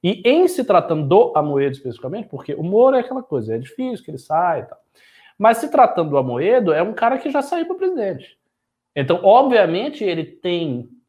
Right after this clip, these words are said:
ambições presidenciais. O Amoedo tem ambições presidenciais, que estão latentes, mas ele tem. Ele saiu pra presidente. Ele foi a opção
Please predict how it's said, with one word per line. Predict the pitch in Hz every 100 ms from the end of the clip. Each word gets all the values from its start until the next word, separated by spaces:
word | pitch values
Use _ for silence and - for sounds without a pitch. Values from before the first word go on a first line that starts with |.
| _ _ _ _
ambições | 156 147 135 - 147 131
presidenciais. | 131 110 113 107 117 90 - - - _ _ _ _ -
O | 123
Amoedo | 131 139 175
tem | - 302
ambições | 262 - 98
presidenciais, | - 104 98 95 - 87 - _ _ _ _
que | - 247 - - - -
estão | - 107
latentes, | 131 - 311 185 - - - 85
mas | 90
ele | 87
tem. | - 311 - _ _
Ele | - 101
saiu | 120 127 240
pra | 139
presidente. | 104 92 87 _ _ _ _ _ _ _ _
Ele | 113 117
foi | - 165 240
a |
opção | 196 - - 123 113